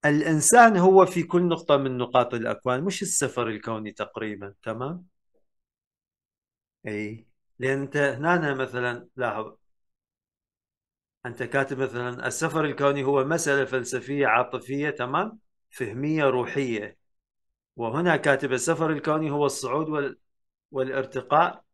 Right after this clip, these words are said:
التعريف السفر الكوني هو أنك في كل نقطة من نقاط ال-، مش، مش هكذا تقريبًا. السفر الكوني هو الحرية الكونية بالتنقل ووسيلة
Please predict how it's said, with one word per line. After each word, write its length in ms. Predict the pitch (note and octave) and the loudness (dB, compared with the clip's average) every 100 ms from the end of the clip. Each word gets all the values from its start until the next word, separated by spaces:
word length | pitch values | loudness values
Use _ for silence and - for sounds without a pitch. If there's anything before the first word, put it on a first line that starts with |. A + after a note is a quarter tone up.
| - | -10
التعريف 520 | B2 A#2 A#2 C#3+ F#3+ | -10 -2 2 4 4
السفر 400 | F#3 F3+ D3+ D3+ | 2 0 0 0
الكوني 400 | C#3+ - C#3 C#3 C#3 | -2 -2 -2 -2 -4
هو 180 | D3 | -2
أنك 840 | C#3 F#3+ G3+ F3 C#3+ - A2+ G2+ _ _ _ _ _ _ _ | -2 -2 -2 -2 -2 -4 -6 -8 _ _ _ _ _ _ _
في 180 | - C3 | -10 -10
كل 240 | B2 D#3+ D#3+ | -6 -6 -4
نقطة 340 | C#3+ - C#3+ | -6 -2 0
من 220 | C#3 C3 | 0 -4
نقاط 380 | B2 A#2+ C3 B2+ | -8 -2 0 0
ال-، 180 | A#2 A#2 | -6 -8
مش، 360 | C#3+ E3 - C#3+ | -10 -12 -14 -14
مش 180 | C3+ C3 | -10 -6
هكذا 380 | A#2 A#2+ A2 | -6 -6 -8
تقريبًا. 600 | G#2+ G#2+ - A2 G#2 A2 A2 _ _ _ _ _ _ _ _ _ _ _ _ _ _ _ _ _ _ _ _ _ _ _ _ _ _ _ _ _ _ _ - | -8 -10 -12 -12 -10 -14 -16 _ _ _ _ _ _ _ _ _ _ _ _ _ _ _ _ _ _ _ _ _ _ _ _ _ _ _ _ _ _ _ -14
السفر 480 | A#2 - F3 E3+ E3+ | -10 -2 0 2 0
الكوني 640 | D#3 E3+ E3+ F3 F#3 - | 0 2 2 2 -2 -2
هو 200 | C#3+ D#3+ | -2 -2
الحرية 540 | D#3 - D3 D3+ F3 | -2 -4 -2 2 2
الكونية 800 | D#3 C#3 C#3+ C#3 D3 D#3 D3+ D3+ | 2 0 0 0 -2 -4 -4 -4
بالتنقل 760 | D3 C3+ B2+ C3 C3 D3 - D#3 | -6 -8 -8 -4 -4 -4 -4 -4
ووسيلة 600 | C#3+ C3 A#2+ C#3+ D3 C#3 | -2 -2 -4 -8 -4 -4